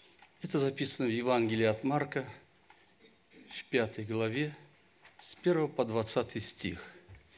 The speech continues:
История гласит об одном человеке, одержимом бесами, у которого был легион бесов, и он мучился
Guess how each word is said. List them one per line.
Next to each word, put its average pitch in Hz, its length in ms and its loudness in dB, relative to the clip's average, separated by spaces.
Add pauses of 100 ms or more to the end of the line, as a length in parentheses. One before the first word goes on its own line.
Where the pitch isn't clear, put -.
(580)
История 147 520 2
гласит 117 680 0 (1400)
об 120 140 -6
одном 120 240 0
человеке, 135 680 0 (1160)
одержимом 123 760 -2 (140)
бесами, 135 720 2 (1040)
у - 60 -20
которого 117 440 -2 (220)
был 110 300 2
легион 117 480 2
бесов, 139 400 0 (600)
и - 60 -8
он 107 160 -2
мучился 147 640 -2